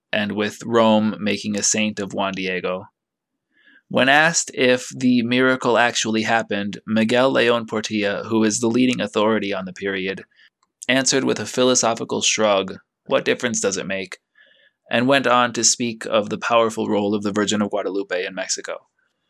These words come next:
And now, Enrique Krauze. From Mexico, Biography of Power. The feast day of the Virgin of Guadalupe, December twelfth, was perhaps the greatest occasion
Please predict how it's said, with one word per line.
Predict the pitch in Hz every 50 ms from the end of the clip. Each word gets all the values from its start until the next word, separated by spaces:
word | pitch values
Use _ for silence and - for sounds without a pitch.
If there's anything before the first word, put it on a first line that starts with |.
| _ _ _ _ _ _ _ _ _ _ _ _ _ _ _ _ _ _ _ _ _ _ _ _ _ _ _ _ _ _ _
And | - 110 110 117
now, | 123 123 127 127 127 131 131 131 - - - _ _ _ -
Enrique | 117 117 123 120 117 113 117 107
Krauze. | - 110 92 73 - - - - - _ _ _ _ _ _ _ _ _ _ _ _ _ _ _ _ _ _ _ _ _ _ _ -
From | - 110 104 107
Mexico, | 110 110 113 110 - 107 - 107 101 104 104 104
Biography | 98 101 98 98 98 98 101 101 104 - - - 98
of | 98 - -
Power. | 92 87 85 82 76 - - _ _ _ _ _ _ _ _ _ _ _ _ _ _ _ _ _ _ _ _ _ _ -
The | - 110 120
feast | 110 - 143 147 151 147 - -
day | 139 123 127 123
of | 123 113 113
the | 104
Virgin | - 113 113 - 127 120 120
of | 113 110
Guadalupe, | 117 110 110 107 104 107 104 - 92 95 95 95 101 _ _ -
December | 104 95 104 107 107 107 107
twelfth, | - - 107 101 98 95 95 95 - - _ _ _ _ _ _
was | - 104 110 107
perhaps | - - 104 117 117 120 120 - -
the | - 113
greatest | 110 110 123 127 127 131 135 135 131 - -
occasion | 120 117 - 117 117 117 110 110 110 107 104 104 107 113